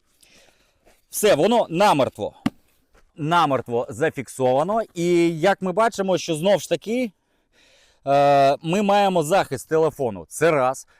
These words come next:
Ми маємо також, е, можливість бути постійно на зв'язку. Ми маємо можливість працювати з додатками, знов ж таки, А Р С Альфа чи будь-який інший. Це недорога річ,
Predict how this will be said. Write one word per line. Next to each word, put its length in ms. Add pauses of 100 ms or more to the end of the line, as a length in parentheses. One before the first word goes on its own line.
Ми 300 (160)
маємо 520
також, 440
е, 540
можливість 720
бути 400
постійно 580
на 220
зв'язку. 500
Ми 160
маємо 400
можливість 440
працювати 600
з 100
додатками, 1080
знов 240
ж 60
таки, 200
А 100
Р 80
С 160
Альфа 340
чи 180
будь-який 800
інший. 380 (840)
Це 300
недорога 800
річ, 400